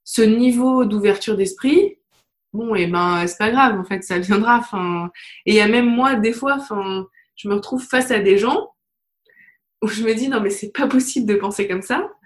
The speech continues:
Et ben si, en fait, parce qu'on est tous différents et qu'on fait tous notre chemin à notre rythme, à...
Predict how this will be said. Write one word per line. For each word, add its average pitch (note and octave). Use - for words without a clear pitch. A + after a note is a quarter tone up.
Et G#3+
ben A#3
si, F4+
en A#3+
fait, A3
parce G3+
qu'on G#3+
est G#3+
tous C4+
différents A#3+
et B3
qu'on G3+
fait G#3
tous D4
notre A3
chemin A3
à F#3+
notre G#3+
rythme, B3+
à... F#3